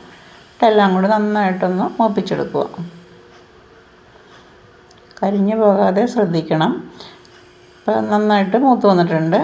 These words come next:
ഇതിലേക്ക് നമുക്ക് തേങ്ങ അരച്ചത് ചേർത്ത് കൊടുക്കാം. ഒരു മുറി തേങ്ങയുടെ പകുതി അരച്ച് നല്ല പേസ്റ്റ് പോലെ അരച്ചതിന് ശേഷം അതിലേക്ക് കുറച്ച് വെള്ളവും കൂടി ചേർത്ത്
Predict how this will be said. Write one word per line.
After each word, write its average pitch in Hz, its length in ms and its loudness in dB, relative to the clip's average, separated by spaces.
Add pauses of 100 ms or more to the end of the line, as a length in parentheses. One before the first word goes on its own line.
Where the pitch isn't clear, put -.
(220)
ഇതിലേക്ക് 226 380 2
നമുക്ക് 180 220 -2 (100)
തേങ്ങ 220 360 4
അരച്ചത് 185 540 0
ചേർത്ത് 226 280 0
കൊടുക്കാം. 143 340 -4 (720)
ഒരു 240 160 4 (200)
മുറി 214 180 2 (100)
തേങ്ങയുടെ 180 720 0 (840)
പകുതി 185 440 2 (400)
അരച്ച് 165 360 0 (100)
നല്ല 196 140 2 (120)
പേസ്റ്റ് 202 460 2
പോലെ 190 260 4
അരച്ചതിന് 175 460 -2
ശേഷം 170 300 0 (120)
അതിലേക്ക് 180 340 -2
കുറച്ച് 180 340 -4
വെള്ളവും 196 400 4
കൂടി 175 220 0
ചേർത്ത് 170 380 -2